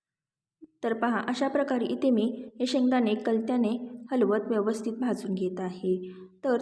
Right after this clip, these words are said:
तीन ते चार मिनिटे आपल्याला मंद आचेवर हे शेंगदाणे चांगले भाजून घ्यायचे आहेत. तर इथे तुम्ही पाहू शकता, आता या शेंगदाण्याला हलकेसे डाग पडू लागलेले आहेत आणि याचा रंग देखील थोडासा बदलू लागलेला आहे. तर पहा,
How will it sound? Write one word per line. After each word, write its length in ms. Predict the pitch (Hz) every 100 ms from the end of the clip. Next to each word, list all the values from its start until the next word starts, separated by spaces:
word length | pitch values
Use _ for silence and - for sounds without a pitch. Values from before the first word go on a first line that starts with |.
| -
तीन 140 | 269 262
ते 60 |
चार 280 | 254 233 226
मिनिटे 420 | 247 269 277 277
आपल्याला 360 | 269 254 269 226
मंद 260 | 247 269
आचेवर 300 | 277 269 233
हे 80 | 233
शेंगदाणे 480 | - 233 226 240 233
चांगले 280 | 233 226 220
भाजून 360 | 233 226 214
घ्यायचे 340 | 240 214 180 185
आहेत. 400 | 185 185 185 185 - 185 - _ -
तर 160 | 214 -
इथे 180 | 226 226
तुम्ही 440 | 233 226 226 220
पाहू 280 | 220 220 220
शकता, 340 | 240 320 -
आता 360 | 240 247 247 220
या 160 | 233 247
शेंगदाण्याला 640 | 277 254 254 269 247 220
हलकेसे 800 | 233 247 240 269 - 233 262 - - -
डाग 240 | 220 196 -
पडू 180 | 214 208
लागलेले 400 | 214 220 226 226
आहेत 440 | 196 208 196 -
आणि 200 | 262 277
याचा 280 | 285 277 247
रंग 220 | 240 220
देखील 360 | 208 196 247 294
थोडासा 320 | 208 190 277
बदलू 360 | 277 220 196
लागलेला 400 | 190 185 180 180
आहे. 360 | 180 175 185 180 185 - _ _ _ _
तर 80 | -
पहा, 260 | - 214